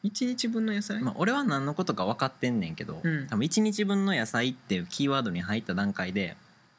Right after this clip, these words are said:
Speaker 2: 何のことか分かんねんけど、
Speaker 1: うん。
Speaker 2: やめときます、ここでは。
Speaker 1: <laughs> 何、何？
Speaker 2: いや、もう純粋に
Speaker 1: うん。
Speaker 2: 言ったったらええねん。
Speaker 1: あ、僕の？
Speaker 2: 一日分の野菜の魅力を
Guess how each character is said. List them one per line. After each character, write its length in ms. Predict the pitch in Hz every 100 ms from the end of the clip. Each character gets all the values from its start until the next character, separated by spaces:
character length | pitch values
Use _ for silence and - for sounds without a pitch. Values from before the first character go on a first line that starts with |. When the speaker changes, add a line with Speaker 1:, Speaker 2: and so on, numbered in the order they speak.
| -
Speaker 2:
何 220 | 113 127
の 80 | 139
こ 80 |
と 80 | 190
か 100 | 98
分 140 | 101 131
か 160 | 135
ん 60 | 123
ね 100 | 85
ん 40 |
け 120 | -
ど、 100 | - 156
Speaker 1:
う 80 |
ん。 200 | 170 143 143 - - _ _ _ _ - - - - - - _ _ _ -
Speaker 2:
や 140 | 139
め 80 | 123
と 80 | 117
き 80 |
ま 100 | -
す、 240 | - - -
こ 80 | -
こ 100 | -
で 80 | 170
は。 140 | - - - - -
Speaker 1:
<laughs> 40 | - 233 - 180
何、 300 | 226 - 160
何？ 160 | 147 135
Speaker 2:
い 20 |
や、 220 | 131 135
も 140 | 175
う 60 | 175
純 220 | 175 196
粋 260 | 196 196 196
に 340 | 226 165 98
Speaker 1:
う 60 | 156
ん。 200 | 139 123 - - _ _ _ _
Speaker 2:
言 120 | - 147
っ 40 |
た 120 | -
っ 80 | 147
た 80 | -
ら 60 | 95
え 60 | 104
え 60 |
ね 100 | 87
ん。 20 |
Speaker 1:
あ、 40 | - - - - _ _
僕 200 | 170 190
の？ 80 | 208
Speaker 2:
一 40 | 208
日 140 | 208
分 260 | 202 208 196
の 80 | 190
野 160 | 190
菜 220 | 185 185
の 120 | 185 156
魅 140 | 113
力 300 | 120 110 127
を 240 | 143 92